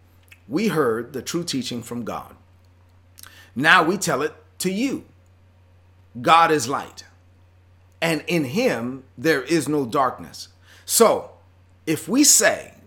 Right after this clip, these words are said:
that we share in the life with God, but we continue living in darkness,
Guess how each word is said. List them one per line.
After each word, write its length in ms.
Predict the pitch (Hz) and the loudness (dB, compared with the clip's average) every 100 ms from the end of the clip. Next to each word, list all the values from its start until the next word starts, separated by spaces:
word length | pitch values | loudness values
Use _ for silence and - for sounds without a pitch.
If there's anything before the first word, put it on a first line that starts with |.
| - | -6
that 180 | 139 | -2
we 140 | 143 170 | 0 0
share 460 | - 208 160 110 110 | 0 2 0 -2 -4
in 160 | 151 156 | -2 0
the 100 | 139 | 0
life 460 | 123 156 151 127 - - | 2 2 2 -2 -12 -20
with 340 | 104 120 190 107 | -6 0 0 -2
God, 340 | 104 90 - - _ _ _ _ _ _ _ _ _ - | -8 -8 -14 -20 _ _ _ _ _ _ _ _ _ -6
but 160 | 123 160 | 0 2
we 120 | 175 | 2
continue 400 | 175 160 175 165 | -2 -2 0 2
living 300 | 151 151 151 | 4 4 2
in 140 | 120 | -4
darkness, 720 | 98 147 208 208 110 110 - | -2 0 0 -2 -10 -10 -12